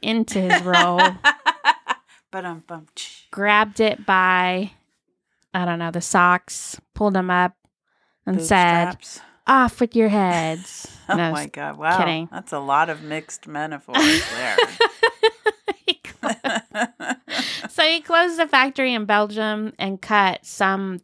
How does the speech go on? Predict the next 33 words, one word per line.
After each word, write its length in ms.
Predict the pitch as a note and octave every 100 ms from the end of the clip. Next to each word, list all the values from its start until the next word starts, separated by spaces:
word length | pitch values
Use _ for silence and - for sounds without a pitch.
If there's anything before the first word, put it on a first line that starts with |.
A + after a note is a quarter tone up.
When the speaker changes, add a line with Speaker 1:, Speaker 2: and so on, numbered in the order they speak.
| -
Speaker 1:
three 220 | F#3 F#3+
thousand 400 | E3 E3+ D#3+ D3+
jobs 360 | A#2 D#2+ - -
initially. 680 | C#2 - - C2+ A#1+ A#2+ -
So 180 | G#3+ G3+
at 200 | - F#3+
this 180 | B3+ D#4+
time, 200 | A#3 G3
the 100 | F#3
company 400 | - G#3 G3+ F#3+
was 380 | E3+ E3 E3+ -
in 160 | F#3+
some 180 | F3 E3+
serious 520 | E3+ F3+ F3 E3 D#3+
debt, 380 | - C#3 A#2+ - _ _ _ -
uh, 140 | G3
but 220 | F#3+ F#3+ F#3+
the 100 | F#3+
employees 500 | F#3 G#3 G3+ F#3+ -
felt 400 | G3 F3+ F3 _
<clears throat> 260 | - - -
that 460 | B3 G#3 G3+ G3+
this 120 | A3 A#3
was 180 | A3 G3
an 80 |
un-, 180 | F#3 F3+ -
unfair 440 | A3 A3+ A3+ E3+ E3+
tactic 600 | - D#3 - E3+ E3 -
and 440 | F3+ F3 E3+ E3 - _
protested 680 | - F#3+ - D#3 D#3+ E3 D#3+
against 360 | D#3+ E3+ - -
the 100 | D#3+
company 720 | - D#3+ - E3 - -